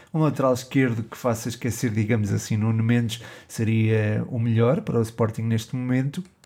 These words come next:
E nesse sentido, se calhar escolhi aqui o Bright Osai Samuel. É um miúdo com vinte e três anos, eh,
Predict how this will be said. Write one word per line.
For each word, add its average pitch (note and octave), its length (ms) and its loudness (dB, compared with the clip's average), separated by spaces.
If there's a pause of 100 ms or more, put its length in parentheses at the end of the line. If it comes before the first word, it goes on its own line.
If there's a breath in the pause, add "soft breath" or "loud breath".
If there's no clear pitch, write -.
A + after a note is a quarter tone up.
(120)
E C3+ 100 0
nesse B2 240 -2
sentido, B2 840 2
se A#2+ 120 -6
calhar A#2 320 2
escolhi A2+ 360 2
aqui A#2 520 2
o A2+ 400 -2
Bright B2 420 0
Osai A#2+ 420 2
Samuel. A#2 720 2 (240)
É D#3+ 80 -6
um B2+ 140 -2
miúdo B2+ 380 2
com B2+ 260 2
vinte A#2+ 220 0
e B2 80 0
três B2 340 0
anos, C#3 720 0
eh, A2+ 340 0